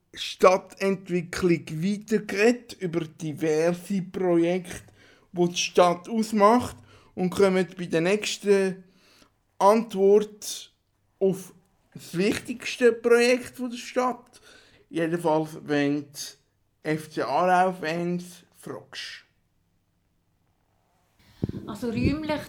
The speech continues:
Speaker 2: die Entwicklung ist, sind wir natürlich in dem Sinn geografisch begre-, begrenzt auf Stadtgebiet. Die Stadtentwicklung an und für sich geht insgesamt in Richtung Verdichtung, also dass man halt auf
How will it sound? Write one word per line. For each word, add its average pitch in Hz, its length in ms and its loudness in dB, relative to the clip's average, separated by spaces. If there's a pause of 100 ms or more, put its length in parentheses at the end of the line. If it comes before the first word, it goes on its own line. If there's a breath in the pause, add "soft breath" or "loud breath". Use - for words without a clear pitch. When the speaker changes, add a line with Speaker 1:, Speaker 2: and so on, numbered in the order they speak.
Speaker 2:
die 247 60 0
Entwicklung 262 600 -2
ist, 240 160 -8
sind 233 140 -2
wir 226 80 0
natürlich 220 840 -4 (260)
in 220 120 -4
dem 220 180 0
Sinn 220 220 2
geografisch 233 760 2
begre-, 208 520 -6
begrenzt 208 540 -4
auf 202 100 -8
Stadtgebiet. 269 1160 -6
Die - 260 0
Stadtentwicklung 233 1120 -2
an 208 200 2
und 202 180 2
für 240 180 2
sich - 380 -4
geht 208 540 -4
insgesamt 214 720 0
in 202 100 2
Richtung 202 400 -4
Verdichtung, 233 760 -6 (120)
also 220 220 -4
dass 202 240 -6
man 196 160 0
halt 196 360 -4
auf 202 300 -14